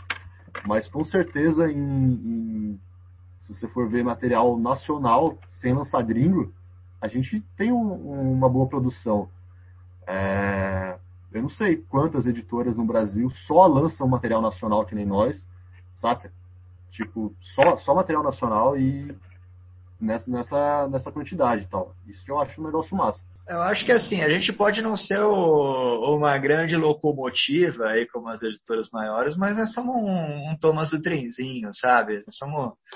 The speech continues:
Speaker 2: simpático, temos nosso, nosso charme, uma música tema agradável, sabe?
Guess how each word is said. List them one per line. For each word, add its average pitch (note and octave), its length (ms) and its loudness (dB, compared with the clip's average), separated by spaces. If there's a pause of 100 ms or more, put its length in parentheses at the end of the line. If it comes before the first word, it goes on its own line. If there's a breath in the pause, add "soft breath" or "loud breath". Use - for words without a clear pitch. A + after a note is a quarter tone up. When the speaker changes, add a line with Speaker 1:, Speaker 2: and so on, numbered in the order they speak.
(100)
Speaker 2:
simpático, B2+ 920 4 (500)
temos B2+ 280 -4
nosso, C3 280 -6 (140)
nosso B2+ 260 -4
charme, C3+ 560 6 (400)
uma C3+ 200 -4
música C3+ 340 -4
tema B2 360 -4
agradável, G#2+ 760 2
sabe? A#2 360 -8